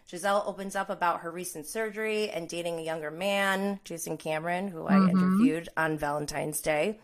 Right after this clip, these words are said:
Speaker 2: Ooh.
Speaker 1: Um, but the lady, and I asked him about it, but the
Speaker 2: Oh.
Speaker 1: ladies question her willingness to share information about her personal life. Wendy gets fired up about Mia's assault on her in Miami. Jacqueline joins to reveal her truths about her relationship with Mia.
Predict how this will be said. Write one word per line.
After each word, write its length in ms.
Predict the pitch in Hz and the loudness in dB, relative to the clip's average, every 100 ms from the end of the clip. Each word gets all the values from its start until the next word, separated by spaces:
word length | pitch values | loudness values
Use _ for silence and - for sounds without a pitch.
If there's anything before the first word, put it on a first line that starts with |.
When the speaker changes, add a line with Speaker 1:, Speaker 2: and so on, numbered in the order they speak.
| - | -4
Speaker 2:
Ooh. 300 | 226 196 156 - | 0 2 0 -2
Speaker 1:
Um, 360 | 185 185 170 170 | 0 2 2 0
but 180 | 190 190 | -2 -2
the 100 | 185 | -2
lady, 420 | 190 214 208 202 | -2 -2 -2 -2
and 160 | 170 | -4
I 100 | 165 | -2
asked 340 | - 151 175 - | -2 -4 -6 -8
him 160 | 139 | -10
about 260 | 139 147 143 | -12 -10 -10
it, 160 | 139 - - - - _ | -10 -14 -20 -20 -20 _
but 160 | 202 202 | 0 4
the 60 | |
Speaker 2:
Oh. 40 | 208 | 6
Speaker 1:
ladies 380 | 214 247 240 - | 6 6 4 2
question 480 | 220 214 - 220 | 4 4 6 2
her 180 | 202 202 | 6 6
willingness 720 | 190 208 214 190 185 175 - | 8 4 4 0 0 -2 -4
to 80 | 190 | -10
share 480 | - 190 180 175 170 202 | -6 0 2 4 2 -2
information 500 | 202 185 185 - 180 | -6 -4 -6 -6 -2
about 220 | 170 156 | -2 -2
her 80 | 160 | -4
personal 420 | - 339 - 170 | -4 -2 -2 0
life. 300 | 151 147 - - - _ _ | 0 -2 -8 -20 -20 _ _
Wendy 300 | 190 320 349 | 2 2 0
gets 200 | 233 208 | -2 -2
fired 280 | 202 196 185 | 0 0 0
up 140 | 180 | -2
about 300 | 180 170 - | 0 2 2
Mia's 280 | 180 185 175 | 0 -4 -6
assault 560 | 151 - - 247 320 330 | -2 0 4 4 2 0
on 160 | 185 170 | -4 -2
her 160 | 180 175 | -2 -2
in 80 | |
Miami. 500 | 160 175 214 185 170 - | -2 -2 0 0 -4 -4
Jacqueline 540 | 185 196 233 240 220 | 2 4 4 -2 -4
joins 380 | - 175 165 - | -2 -2 -2 -4
to 80 | 165 | -6
reveal 260 | 156 165 | -2 -2
her 140 | 160 156 | 0 -6
truths 420 | - 165 151 - - | -6 -8 -8 -10 -10
about 280 | 151 147 160 | -4 -4 -4
her 80 | |
relationship 560 | 147 143 143 147 135 147 | -8 -8 -12 -12 -14 -14
with 100 | 143 | -12
Mia. 260 | 143 139 | -10 -10